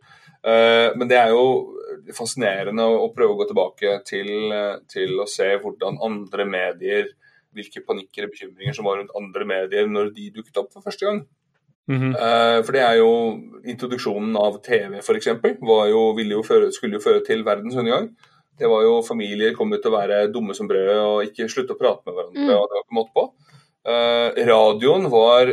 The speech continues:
Speaker 1: vi kunne jo ikke ha det i hjemmene til folk. Folk kom jo til slutt å prate sammen.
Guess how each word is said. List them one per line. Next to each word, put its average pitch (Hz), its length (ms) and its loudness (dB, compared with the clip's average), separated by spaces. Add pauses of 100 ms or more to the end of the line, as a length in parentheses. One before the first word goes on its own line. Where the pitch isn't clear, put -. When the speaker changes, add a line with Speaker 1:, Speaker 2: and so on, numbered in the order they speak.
(120)
Speaker 1:
vi 117 160 -12 (260)
kunne 123 260 -6
jo 95 60 -12
ikke - 160 -6
ha 110 160 0
det 104 140 0
i 107 80 -2
hjemmene 104 320 -8
til - 100 -6
folk. 226 240 4 (800)
Folk 160 140 -10
kom 135 140 0
jo 139 40 -6
til 143 140 -6
slutt 170 140 -8
å 160 40 -6
prate - 240 0
sammen. - 220 -4